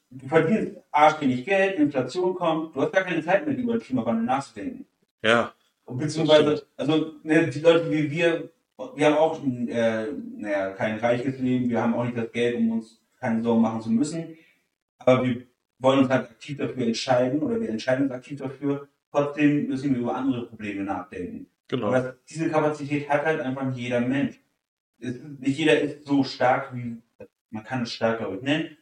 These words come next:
Speaker 1: nicht jeder
Speaker 2: Ja.
Speaker 1: ist so stark wie wir, da noch drüber nachzudenken. Das ist ja auch bei Veganismus so.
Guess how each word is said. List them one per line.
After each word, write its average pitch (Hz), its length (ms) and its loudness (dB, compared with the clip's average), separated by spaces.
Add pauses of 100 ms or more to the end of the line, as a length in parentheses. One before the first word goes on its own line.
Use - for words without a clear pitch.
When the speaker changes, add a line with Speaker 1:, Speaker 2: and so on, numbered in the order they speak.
(120)
Speaker 1:
nicht 131 240 -2
jeder 160 160 2
Speaker 2:
Ja. 147 160 6
Speaker 1:
ist 135 140 -6
so 143 200 0
stark 123 360 -2
wie 117 160 -2
wir, 131 200 -2
da 120 120 4
noch 123 160 -2
drüber 127 160 -4
nachzudenken. 135 680 -6 (240)
Das 117 120 -10
ist - 40 -2
ja 190 60 6
auch 180 60 2
bei - 180 4
Veganismus 107 720 -2
so. 90 240 -12